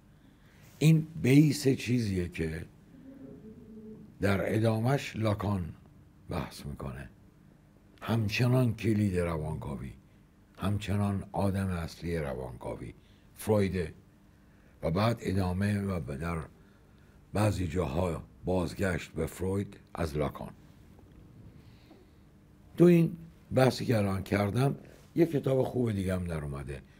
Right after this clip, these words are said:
مرگ و میل. این نظریهٔ روانکاوی در بازگشت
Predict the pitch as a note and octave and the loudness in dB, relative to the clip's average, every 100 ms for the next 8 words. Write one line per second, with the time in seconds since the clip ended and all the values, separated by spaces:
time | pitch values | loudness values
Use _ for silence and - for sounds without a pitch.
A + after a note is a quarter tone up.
0 | - - F2+ A#2 C3+ C#3 A#2 B2+ A#2+ G#2 | -20 -6 0 4 6 4 4 2 2 2
1 | F2 C#2+ C2 - - - - - - - | 0 -2 -6 -10 -16 -20 -20 -20 -20 -20
2 | - - - - - - - - - - | -20 -20 -20 -20 -20 -20 -20 -20 -20 -20
3 | - - - - - B2+ C3 A2 G2+ G#2+ | -20 -20 -20 -20 -2 2 4 4 4 4
4 | A2 A#2+ G#2+ F#2+ F#2 F#2+ F2+ G2 F#2+ C3 | 4 4 4 2 0 -2 -2 -2 0 4
5 | D3 B2+ A2 G2 F#2+ F2+ C#2+ - G2 G2+ | 4 4 2 0 0 -2 -4 -4 -2 -2
6 | G#2 - | -4 -10